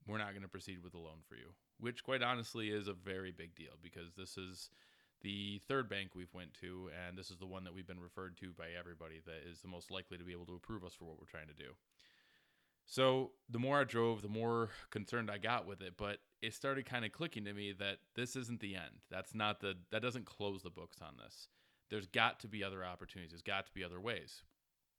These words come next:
So I'm driving back from across the state of Michigan, and I started thinking, "Okay, what if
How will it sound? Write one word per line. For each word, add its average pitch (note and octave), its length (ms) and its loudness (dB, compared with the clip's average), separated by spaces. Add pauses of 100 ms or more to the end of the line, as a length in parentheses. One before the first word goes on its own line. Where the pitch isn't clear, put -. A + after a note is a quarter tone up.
(480)
So A#2+ 360 2
I'm C#3 160 4
driving C3 360 4
back G2+ 240 4
from G2 100 -8
across F2 300 -4
the - 80 -14
state E2+ 180 -4
of D#2+ 60 -10
Michigan, F2 420 -8
and F#2 160 -6 (540)
I - 80 2
started A#2 240 2
thinking, A2+ 360 2
"Okay, G2+ 300 0 (760)
what A#2 420 2
if G#2+ 400 -2